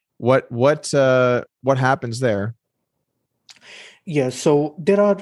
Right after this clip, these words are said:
Speaker 2: two coins to this. Uh, one is, like, basically all, in all these exchanges or, uh,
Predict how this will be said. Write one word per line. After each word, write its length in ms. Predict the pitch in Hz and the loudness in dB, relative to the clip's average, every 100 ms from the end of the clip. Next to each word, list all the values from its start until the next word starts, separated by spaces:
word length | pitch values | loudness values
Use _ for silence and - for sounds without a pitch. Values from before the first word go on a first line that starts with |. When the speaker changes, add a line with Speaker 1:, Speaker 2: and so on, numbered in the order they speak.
| - - | -8 -6
Speaker 2:
two 140 | 156 147 | -4 0
coins 320 | 156 151 151 - | 0 0 -2 -4
to 120 | 170 | -2
this. 340 | 175 190 - - | -2 -4 -8 -8
Uh, 140 | 131 127 | -4 -2
one 640 | 135 175 131 139 139 143 | -4 -8 -2 0 2 0
is, 440 | 151 143 139 127 - - - _ | 0 2 2 -2 -12 -20 -20 _
like, 220 | 151 143 _ _ 170 | -12 -12 _ _ -4
basically 600 | 143 170 190 175 165 - | -2 0 -2 -4 -8 -4
all, 380 | 165 156 160 151 - - | 0 2 2 -2 -6 -2
in 120 | 165 | 0
all 160 | 156 156 | 2 0
these 320 | 147 156 143 | 0 -2 0
exchanges 760 | 139 - 147 139 143 180 175 - - | -2 0 0 2 2 2 0 -8 -4
or, 360 | 135 131 127 143 135 | 0 0 -2 -4 -4
uh, 220 | 127 | -4